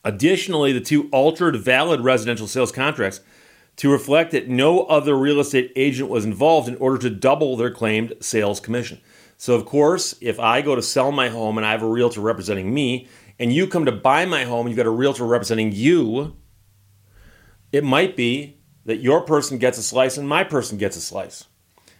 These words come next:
But if there's only one agent involved in both halves of the transaction,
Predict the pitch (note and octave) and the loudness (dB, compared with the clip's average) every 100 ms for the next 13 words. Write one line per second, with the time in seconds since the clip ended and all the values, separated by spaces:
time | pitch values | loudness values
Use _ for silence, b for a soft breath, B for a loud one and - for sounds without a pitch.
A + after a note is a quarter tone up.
0 | b b - F#3 E3+ E3 C3 A#2+ B2+ D3+ | b b 2 4 2 -4 -2 -2 0 -2
1 | C#3 B2+ C3+ C#3 E3 D#3 D3 B2 B2 C3 | 0 2 2 2 0 -2 -8 -2 2 2
2 | A#2+ A2 A#2+ C3 C3+ B2+ A2 A2+ - A#2+ | 0 0 0 2 2 0 0 -10 -6 -6
3 | G#2+ A#2 D3 E3+ - A2 | -2 0 0 -2 -8 -14